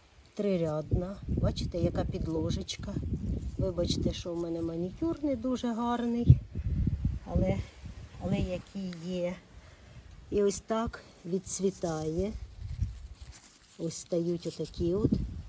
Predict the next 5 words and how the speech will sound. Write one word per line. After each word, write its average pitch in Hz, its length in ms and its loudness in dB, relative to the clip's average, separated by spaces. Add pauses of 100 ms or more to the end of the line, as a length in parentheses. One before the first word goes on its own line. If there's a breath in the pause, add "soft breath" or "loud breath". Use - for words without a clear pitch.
(140)
бачите, - 420 -14 (1120)
низ. - 460 -2 (720)
Також - 480 6
дуже-дуже 185 800 -2
гарна. 170 540 -8